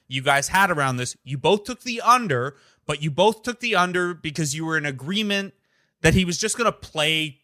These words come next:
too much, which, so it was almost a, a negative compliment where it's like, yeah, he'll play too much to not regress a little bit at the plate. He came in with a ninety-nine O P S plus for the season,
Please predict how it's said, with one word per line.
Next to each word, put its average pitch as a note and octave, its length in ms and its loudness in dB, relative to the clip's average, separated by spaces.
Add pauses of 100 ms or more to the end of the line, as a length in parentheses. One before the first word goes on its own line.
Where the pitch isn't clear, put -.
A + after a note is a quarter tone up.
too E3+ 320 -4
much, C#3+ 500 -4
which, D3+ 200 -2
so F3+ 300 4
it F#3 60 2
was F3 140 -2
almost A3 400 2
a, E3+ 420 4 (600)
a C#3 100 2
negative F3+ 640 0
compliment G3+ 680 2
where D#3+ 220 4
it's D#3+ 100 -4
like, F#3+ 120 -2
yeah, B3 240 8
he'll F3 140 4
play A3 240 0
too G#3+ 180 -6
much E3 360 0
to D3 440 -4 (180)
not D#3 320 6
regress D3 460 0
a D3 60 -2
little C#3 200 -2
bit C#3+ 120 2
at C3+ 100 2
the C3 80 -8
plate. B2 220 -4
He F#3+ 120 -2
came G#3+ 220 -2
in G#3+ 100 -2
with G#3 140 -4
a F3 80 4
ninety-nine E3+ 1200 -2 (340)
O D3 120 2
P E3 180 0
S D#3 140 4
plus D#3 260 -2
for D3 80 -16
the C#3 80 -8
season, E3 460 -4